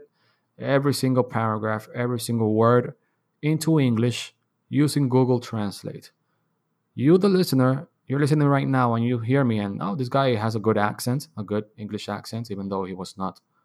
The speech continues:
born in a country where English is the first language."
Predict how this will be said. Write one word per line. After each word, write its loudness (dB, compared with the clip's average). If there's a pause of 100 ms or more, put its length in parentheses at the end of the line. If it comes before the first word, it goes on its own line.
(500)
born 0
in -8
a -8
country -4
where -2
English -6
is -10
the -12
first -10
language." -8